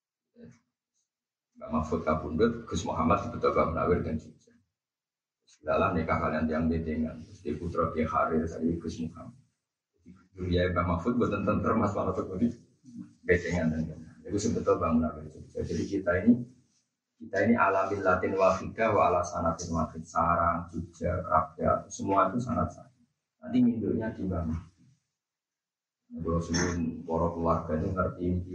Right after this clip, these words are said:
dan kita ini ala silsilatin wahidah wa ala namatin wahid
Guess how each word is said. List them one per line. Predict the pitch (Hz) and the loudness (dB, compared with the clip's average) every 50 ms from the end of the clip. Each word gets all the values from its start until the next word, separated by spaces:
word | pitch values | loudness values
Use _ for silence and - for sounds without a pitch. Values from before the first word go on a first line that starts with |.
| - | -8
dan | - 85 85 85 | -6 -4 -4 -2
kita | 90 85 - 80 80 - | -4 -2 -2 0 0 0
ini | - 85 | 2 2
ala | 85 90 - - | 2 2 2 2
silsilatin | - - 90 92 - - 90 90 87 - - 85 87 | 0 -2 -4 -2 -4 0 2 2 2 2 2 0 0
wahidah | 82 82 80 82 - - - - - - - - 90 | 2 2 2 0 -2 -6 -12 -12 -4 0 2 2 4
wa | 87 85 - | 4 4 4
ala | - - 87 87 85 | 4 4 2 2 2
namatin | 85 85 90 90 90 - - - 82 87 | 2 2 2 2 0 -2 -4 -6 -2 2
wahid | 87 90 - - - - - - - | 2 4 4 2 0 -4 -8 -8 -10